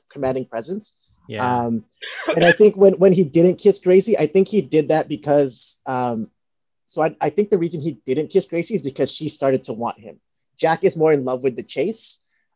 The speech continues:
Speaker 1: Um, he definitely gave all the attention when she was very kind of standoffish, but then when she starts to be like, "I like Jack Burton," he's like, "Oh, well, maybe this isn't for me anymore." You know, a little
Speaker 2: Yeah,
Speaker 1: bit.
Speaker 2: he's like, "I'm over it. I'm over
Speaker 1: Yeah.
Speaker 2: it now."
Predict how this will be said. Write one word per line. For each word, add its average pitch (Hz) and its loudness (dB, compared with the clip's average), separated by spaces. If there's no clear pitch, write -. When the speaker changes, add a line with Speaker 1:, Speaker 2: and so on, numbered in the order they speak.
Speaker 1:
Um, 127 -2
he 147 -6
definitely 156 2
gave 156 -4
all 135 2
the 147 0
attention 143 -4
when 131 2
she 135 -8
was 127 -2
very 127 0
kind 127 -4
of 123 -10
standoffish, 123 -4
but - -16
then 131 -2
when 127 -4
she - -16
starts 131 -4
to 127 -20
be 131 -4
like, 101 -6
"I 120 -6
like 127 0
Jack 120 -6
Burton," 113 -4
he's 127 -10
like, 110 -10
"Oh, 185 0
well, 190 2
maybe 196 4
this 185 2
isn't 170 -2
for 151 -8
me 208 -2
anymore." 90 -8
You 139 -2
know, 180 0
a 131 -10
little 156 -2
Speaker 2:
Yeah, - -2
Speaker 1:
bit. 156 6
Speaker 2:
he's 123 -2
like, 139 0
"I'm 143 0
over 104 0
it. 92 -14
I'm 143 -6
over 120 0
Speaker 1:
Yeah. 135 6
Speaker 2:
it 95 -12
now." 92 -18